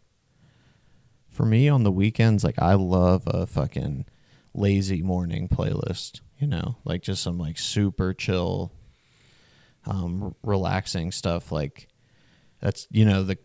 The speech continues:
the type of shit you're trying to just, like, like, eat brunch in, <laughs> you know what I mean? Like, just, um, I've really been digging it more and more lately. So I'm trying to devise, like, a really nice, like,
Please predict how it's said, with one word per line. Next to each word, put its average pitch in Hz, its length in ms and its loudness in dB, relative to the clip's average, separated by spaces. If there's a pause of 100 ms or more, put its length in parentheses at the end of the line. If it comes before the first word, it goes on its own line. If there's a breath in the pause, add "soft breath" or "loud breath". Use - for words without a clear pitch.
(120)
the 101 120 0
type 104 220 2
of 147 80 0
shit 101 180 -2
you're 92 140 -6
trying 90 260 -4
to 110 60 -12
just, - 240 -8
like, 64 320 -6 (720)
like, - 140 -10 (200)
eat - 220 -6
brunch 95 460 -2
in, 98 300 -4
<laughs> - 20 -10
you 117 120 6
know 135 120 8
what 165 120 12
I 175 40 4
mean? 143 320 6
Like, - 180 0
just, - 340 -10 (480 loud breath)
um, 90 440 -8 (1400 loud breath)
I've 107 120 -2
really 113 180 2
been 95 140 -2
digging 95 260 0
it - 80 -4
more 92 220 -4
and 90 80 -10
more 92 140 -6
lately. 92 560 -6 (480 soft breath)
So - 180 0
I'm 92 80 0
trying 113 300 2
to 95 80 0
devise, 92 420 -2
like, 90 160 -4
a 92 120 -4
really 92 320 -2
nice, 92 440 -8
like, - 180 -8